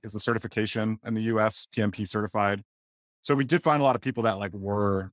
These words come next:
savvy about project management. And then from there, you also find people that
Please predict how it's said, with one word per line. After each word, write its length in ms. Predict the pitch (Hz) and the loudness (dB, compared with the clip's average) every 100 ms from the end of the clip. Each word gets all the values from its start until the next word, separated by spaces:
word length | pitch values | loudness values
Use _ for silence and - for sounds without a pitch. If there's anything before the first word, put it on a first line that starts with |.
| - | -12
savvy 460 | - 107 98 107 | -2 0 2 0
about 240 | 98 95 - | -2 -4 -4
project 320 | 107 95 90 | -6 -6 -4
management. 460 | 104 131 151 180 135 | -2 -2 0 0 0
And 180 | 117 117 | 0 2
then 300 | 113 107 104 | 2 2 -2
from 200 | 110 113 | 0 2
there, 240 | 123 117 | 4 2
you 160 | 110 104 | 0 -4
also 200 | 98 110 | -4 -4
find 240 | - 101 | -4 -4
people 300 | 92 87 98 | -4 -6 -4
that 240 | 95 95 | 0 0